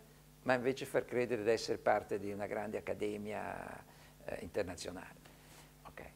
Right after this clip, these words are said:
Questa è la democrazia di oggi. Infatti sapete cosa sta succedendo in Spagna, cosa è successo in Spagna, nelle, nelle, nelle, nelle, l'avete un po' visto? Andate sul sito a vederlo, è impressionante, è impressionante.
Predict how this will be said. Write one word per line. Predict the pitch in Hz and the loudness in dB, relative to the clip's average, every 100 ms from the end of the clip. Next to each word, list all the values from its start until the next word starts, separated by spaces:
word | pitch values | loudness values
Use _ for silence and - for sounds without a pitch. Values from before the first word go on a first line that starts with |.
| - - - | -20 -20 -8
Questa | - 156 - | -2 0 2
è | 147 | 2
la | 120 | 2
democrazia | 117 113 117 - 117 | 0 -2 -4 -4 -4
di | 101 95 | -2 -2
oggi. | 87 80 - - - - - - - - | -4 -8 -12 -14 -20 -20 -20 -20 -12 -2
Infatti | 156 - 160 - | 4 12 12 10
sapete | 151 151 170 170 | 0 2 2 2
cosa | 151 135 123 | 2 0 0
sta | 131 | -4
succedendo | 127 127 120 117 110 | -6 -4 0 0 -2
in | |
Spagna, | 110 - 127 110 87 | 0 8 8 6 0
cosa | 107 95 | -4 -4
è | |
successo | - - 120 104 | -6 -2 -2 -2
in | 110 | -4
Spagna, | - 120 110 | 2 4 2
nelle, | 98 98 98 - | -2 -4 -6 -2
nelle, | 120 104 101 | 0 0 -2
nelle, | 110 120 113 104 101 | -2 -2 0 -2 -6
nelle, | 104 104 104 - - 117 - | -8 -6 -8 -10 -12 -8 -4
l'avete | 123 120 120 | -4 -2 0
un | |
po' | 123 | 2
visto? | 123 135 - 117 | 2 0 -4 -4
Andate | 104 151 175 196 | 0 2 2 0
sul | 196 160 | -2 -6
sito | - 208 202 | -4 0 2
a | |
vederlo, | 160 90 - - - - - - | 2 -2 -6 -8 -20 -20 -20 -4
è | 139 | -2
impressionante, | 135 - 139 - 123 87 - - - - - - - - - - - | 0 -2 0 2 0 0 -10 -14 -18 -20 -20 -20 -20 -20 -20 -20 -6
è | 117 | -2
impressionante. | 120 - 117 - 85 - - - | -2 -2 -4 -4 -6 -8 -16 -20